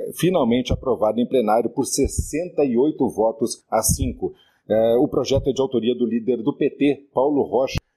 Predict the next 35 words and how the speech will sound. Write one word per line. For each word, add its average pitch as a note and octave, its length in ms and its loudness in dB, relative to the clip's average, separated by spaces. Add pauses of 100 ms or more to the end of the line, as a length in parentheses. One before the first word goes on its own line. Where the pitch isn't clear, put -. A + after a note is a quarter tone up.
e D3+ 140 0
prevê C#3 320 0
a B2 80 2
transferência A2+ 640 -4
de G#2 140 -4
três A2 360 -2
vírgula G#2 300 2
oito G#2+ 300 0
bilhões C3+ 600 0
de A#2 120 -2
reais G#2 500 0 (240)
pra B2 180 0
estados A2+ 760 0 (100)
e C#3 140 2
municípios. C3 720 -2 (120)
O D3 140 2
dinheiro, C3 480 2 (140)
é, A2+ 460 2
é - 20 0
dinheiro A#2+ 360 2
pra A2+ 140 -2
ser A#2 220 -2
injetado A#2 680 0 (240)
nas A#2+ 340 2
ações A2 380 -2
culturais A#2 540 2 (160)
ao C3 120 2
longo A#2+ 380 0
de B2 180 0
dois B2+ 280 0
mil A#2+ 200 2
e A#2 80 2
vinte C3 260 0
e G#2 60 -2
dois, A2 320 0